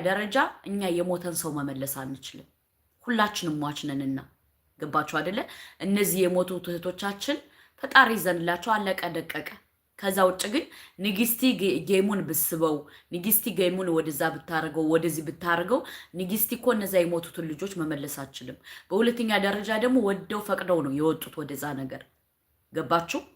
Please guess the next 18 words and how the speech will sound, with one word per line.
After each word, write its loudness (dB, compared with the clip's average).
ህዝብ፣ 4
እዛው 6
ያለው 2
ህዝብ 0
እኮ -4
እየተሰቃየ 0
ነው 0
እውነት -2
ለመናገር። -4
እና 4
ንግስቲ 4
ምን 0
ታርጋችሁ? -8
ጌም 2
ተጫወተሽ፣ 4
አለቀ። 2
ጌም 6
ተጫወተሽ፣ 4